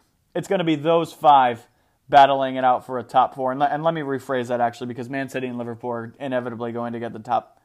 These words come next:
two spots. So it's gonna be, it's gonna really be Tottenham versus Chelsea versus Arsenal for those, uh, for those last two top four spots. And, and we'll see how it goes, you know. And this game is critical against Tottenham.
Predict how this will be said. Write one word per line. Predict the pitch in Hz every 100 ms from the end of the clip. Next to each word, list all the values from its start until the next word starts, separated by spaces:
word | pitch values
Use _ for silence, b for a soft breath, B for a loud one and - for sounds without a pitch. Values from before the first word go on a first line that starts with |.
| _
two | - 123
spots. | 113 - 110 120 -
So | 139 131 127 123 b b b b b b b _ _ -
it's | 151
gonna | 202 185
be, | 180 151
it's | 180 165
gonna | 214
really | 175 175 175
be | 160
Tottenham | 143 165 175 175 175 160 -
versus | 135 156 156
Chelsea | - 160 147 - 143 139
versus | 131 147 139 127
Arsenal | 123 131 120 135 127 127 b b b _
for | - 147 147 135
those, | 135 131 123 123 120 117 _ -
uh, | 127 123 117 113 117 _ _
for | 156
those | 139 127
last | 123 131 127 -
two | - 131 127 120 _ _ _
top | 147 123 -
four | 127 117
spots. | - 113 113
And, | 127 123 b b
and | 156
we'll | 170
see | 170 190
how | 180
it | 170
goes, | 170 190 156
you |
know. | 147 143
And | 151
this | 180 190
game | 196 185
is | 156
critical | - - 170 160 139 117 - _ _ _ _ _ _ -
against | 139 135 123
Tottenham. | - 127 110 117